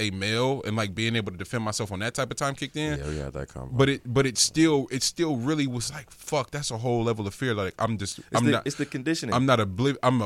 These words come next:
Speaker 1: I'm completely oblivious to that level of fear, to where it, if somebody told me,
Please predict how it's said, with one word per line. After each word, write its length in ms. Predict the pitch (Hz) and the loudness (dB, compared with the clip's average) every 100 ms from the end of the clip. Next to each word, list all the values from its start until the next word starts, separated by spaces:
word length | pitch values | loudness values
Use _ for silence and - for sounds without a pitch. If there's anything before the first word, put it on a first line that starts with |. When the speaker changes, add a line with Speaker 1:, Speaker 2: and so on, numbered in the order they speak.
| 117 | 2
Speaker 1:
I'm 120 | 139 | 2
completely 480 | - 113 202 190 160 | 2 0 0 4 2
oblivious 600 | 104 92 135 156 160 147 | 2 2 2 2 0 0
to 140 | - 113 | 0 2
that 320 | 113 131 - - | 4 4 2 -4
level 340 | 117 135 139 | 0 2 2
of 80 | 139 | -2
fear, 440 | - 156 165 160 - _ _ - - | 0 0 0 -4 -10 _ _ -20 -8
to 100 | - | -2
where 240 | 123 123 123 - | 2 2 0 0
it, 240 | 139 - _ _ _ | -2 -2 _ _ _
if 160 | 131 123 | -2 0
somebody 380 | - 160 156 143 | 2 4 4 2
told 280 | - 135 127 | 2 2 4
me, 340 | 127 120 113 | 2 0 -6